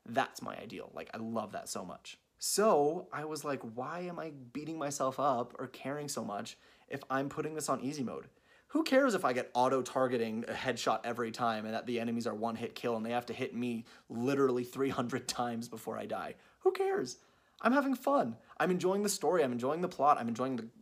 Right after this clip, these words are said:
the graphics. I'm enjoying all this other stuff that for me is more meaningful."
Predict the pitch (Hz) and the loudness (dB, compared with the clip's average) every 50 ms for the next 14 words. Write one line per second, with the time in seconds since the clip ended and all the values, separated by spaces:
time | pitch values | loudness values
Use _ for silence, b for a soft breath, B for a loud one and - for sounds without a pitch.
0 | - _ _ 123 110 - 139 139 156 160 - 127 101 - - 113 117 113 113 135 | -20 _ _ -8 -6 -2 0 2 2 2 0 -4 -6 -4 -4 -4 -4 -2 0 0
1 | 147 147 143 - 131 156 170 156 143 160 143 131 120 - - 147 139 - - - | 0 0 0 2 2 2 2 2 -2 -2 -2 -2 -2 2 2 2 2 2 -4 -6
2 | - 127 143 185 214 214 196 156 156 160 165 170 175 165 139 117 - - 139 - | -6 -4 -2 -2 0 0 0 0 -2 -4 -4 -4 -6 -6 -6 -8 -8 -10 -10 -12
3 | - | -14